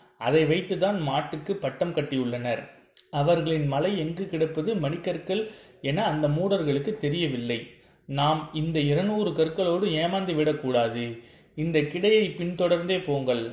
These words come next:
அந்த ஊரை அடைந்ததும் தகவல் சொல்லுங்கள்" என சொல்லி அனுப்பினான். வீரர்கள் அவர்களில் பின்னால் வந்து கொண்டே இருந்தனர்.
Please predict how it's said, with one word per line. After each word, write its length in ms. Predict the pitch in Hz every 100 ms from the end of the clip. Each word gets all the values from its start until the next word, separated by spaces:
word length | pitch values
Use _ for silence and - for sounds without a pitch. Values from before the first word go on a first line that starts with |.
| -
அந்த 300 | 139 139 139
ஊரை 360 | 165 208 226
அடைந்ததும் 460 | 160 151 147 180 185
தகவல் 360 | 143 147 185 180
சொல்லுங்கள்" 400 | 156 143 147 151
என 180 | 131
சொல்லி 320 | 127 147 160 143
அனுப்பினான். 540 | 123 120 120 117 104 - - - - -
வீரர்கள் 640 | 160 208 233 214 180 233
அவர்களில் 580 | 151 156 160 156 147 143
பின்னால் 400 | 175 196 196 185
வந்து 260 | 147 165
கொண்டே 260 | 170 165 170
இருந்தனர். 600 | 147 127 120 123 113 -